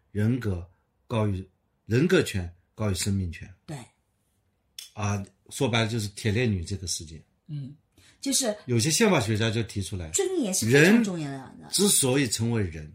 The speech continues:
Speaker 2: 嗯。
Speaker 1: 人和动物有区别，
Speaker 2: 嗯。
Speaker 1: 就是人是有尊严的。
Speaker 2: 对，这个我也同意的。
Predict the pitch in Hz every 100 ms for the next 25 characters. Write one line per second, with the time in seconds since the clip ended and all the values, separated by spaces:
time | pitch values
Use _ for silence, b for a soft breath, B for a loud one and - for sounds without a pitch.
0 | _ 175 151 123 _ _ _ - 107 135
1 | 185 - _ _ _ _ _ - - 117
2 | 123 - - 208 147 107 90 - 107 92
3 | - - 185 131 80 92 151 113 - _
4 | _ - 107 - 92 92 107 - 104 82
5 | - 139 156 101 69 - _ 160 120 -
6 | _ _ _ _ _ _ _ _ _ _
7 | _ _ 208 190 160 143 - - 107 -